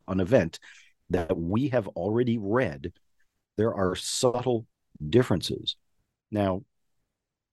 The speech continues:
if you're into biblical criticism, you could say that different versions were floating around, and whoever, um, w-, wrote this, uh,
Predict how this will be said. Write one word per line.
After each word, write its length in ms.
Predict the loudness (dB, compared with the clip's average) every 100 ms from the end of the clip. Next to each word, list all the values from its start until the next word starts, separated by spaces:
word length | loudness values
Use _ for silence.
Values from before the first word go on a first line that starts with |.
| -6
if 420 | 0 2 2 0
you're 180 | -2 0
into 180 | 0 0
biblical 420 | 2 2 0 -4
criticism, 580 | -4 0 0 0 0 0
you 80 | 0
could 200 | -2 -2
say 140 | 0
that 180 | 0 0
different 340 | 0 0 -2 0
versions 440 | 2 2 0 -2
were 100 | -4
floating 400 | -2 0 0 0
around, 480 | -4 0 0 0 -4 -10 _ -20 -20 _ _ _ _ _ _ -4
and 360 | 0 0 -2
whoever, 540 | -4 0 0 2 -2 -4 _
um, 300 | -4 0 0 0
w-, 200 | -2 -2 _ -10
wrote 320 | 0 0 0 _ _ 2
this, 640 | 2 2 _ -2 -2 -6 _ -4 -2 -4 -10 -2
uh, 340 | 0 2 0